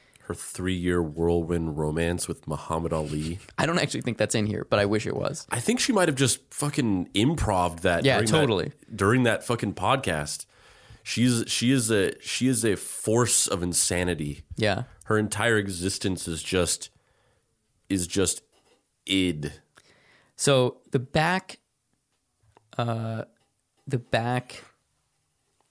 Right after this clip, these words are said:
Speaker 2: cover text of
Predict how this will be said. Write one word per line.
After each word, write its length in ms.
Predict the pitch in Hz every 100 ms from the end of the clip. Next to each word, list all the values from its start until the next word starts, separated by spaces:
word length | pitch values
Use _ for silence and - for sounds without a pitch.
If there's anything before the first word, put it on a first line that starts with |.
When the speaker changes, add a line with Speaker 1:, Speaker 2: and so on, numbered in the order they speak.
| _ _ -
Speaker 2:
cover 440 | - 120 117 104
text 720 | - 107 98 - - - - - _ _ _ _
of 580 | 113 104 98 95 123 -